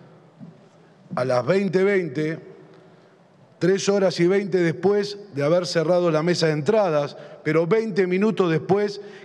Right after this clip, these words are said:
que le aseguraron a los parlamentarios de este interbloque que no había ningún pedido de sesión, y doce horas después que pedí en labor parlamentaria, y después lo repitieron acá,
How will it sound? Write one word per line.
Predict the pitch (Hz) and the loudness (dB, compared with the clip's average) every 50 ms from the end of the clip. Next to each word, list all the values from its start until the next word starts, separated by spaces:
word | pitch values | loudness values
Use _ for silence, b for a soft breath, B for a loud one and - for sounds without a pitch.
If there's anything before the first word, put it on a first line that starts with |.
| B | B
que | - 160 165 | -2 0 2
le | 160 165 | 2 2
aseguraron | 156 - 165 170 160 165 170 170 190 196 202 196 196 190 185 - - - | 0 2 2 2 4 4 4 4 4 2 2 0 -2 -4 -4 -6 -8 -6
a | 127 147 | -2 0
los | 156 156 - | 0 0 0
parlamentarios | - 160 156 160 160 160 165 160 160 135 202 202 196 196 180 175 | 0 0 2 2 2 2 2 0 2 2 2 2 2 2 2 2
de | 180 | 0
este | 170 175 170 | 0 0 0
interbloque | 165 160 147 160 156 156 170 196 208 202 - 185 180 143 | 0 0 0 0 2 2 2 2 2 0 0 -2 -2 0
que | 151 156 | 0 0
no | 160 160 | 2 2
había | 160 165 190 196 196 185 | 2 2 2 2 2 0
ningún | 175 165 165 160 175 202 202 190 | 0 -2 -2 0 2 2 2 2
pedido | - 160 156 160 180 190 185 170 | 2 2 2 2 4 4 2 2
de | 160 131 | 0 -2
sesión, | - 151 139 143 196 196 160 151 143 143 135 - - - - - - - - - - B B B B B B B B B B B | -4 -4 0 2 2 2 2 0 -4 -8 -12 -14 -18 -20 -20 -20 -20 -20 -20 -20 -20 B B B B B B B B B B B
y | - 143 170 | -2 0 2
doce | 175 196 226 233 - - 214 | 4 4 2 2 0 0 2
horas | 208 214 208 202 | 2 4 4 2
después | 185 175 151 - 208 214 202 190 - - | 2 0 0 2 2 2 2 0 -4 -6
que | - - 160 156 | -8 -4 -4 -2
pedí | 143 160 170 175 190 214 214 | 0 2 2 2 4 2 2
en | 208 | 4
labor | 196 185 175 190 208 208 | 4 4 4 2 2 2
parlamentaria, | 160 185 175 170 165 160 156 160 160 156 233 226 196 175 | 2 2 2 2 2 2 2 0 2 2 2 2 4 2
y | 156 | 2
después | 151 - 185 190 | 2 0 0 2
lo | 185 175 | 2 2
repitieron | 156 151 143 123 143 143 135 208 214 196 180 | 2 0 0 0 -2 0 2 2 2 2 2
acá, | 175 170 156 196 202 185 175 165 | 0 2 2 2 2 2 0 -2